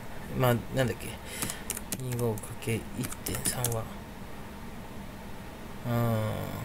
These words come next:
ん。三点一五倍率ですか。まあ、零点二か。言うなら。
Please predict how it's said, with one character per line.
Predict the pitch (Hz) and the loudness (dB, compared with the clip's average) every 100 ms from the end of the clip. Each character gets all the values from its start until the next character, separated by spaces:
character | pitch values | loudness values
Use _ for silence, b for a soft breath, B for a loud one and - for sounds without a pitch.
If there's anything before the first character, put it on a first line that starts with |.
| - - - - - - | -4 -6 -8 -6 -6 2
ん。 | 135 | 8
三 | - 302 269 | 10 10 10
点 | 139 | 8
一 | 123 135 | 10 12
五 | 131 | 12
倍 | 127 113 | 12 10
率 | 101 104 | 6 2
で | 107 | 0
す | |
か。 | - 101 B B B B | -2 -4 B B B B
ま | 226 | 12
あ、 | |
零 | 214 311 | 12 12
点 | 202 120 | 10 8
二 | 123 | 8
か。 | 123 - - | 4 0 2
言 | 147 147 | 6 8
う | |
な | |
ら。 | 113 | 8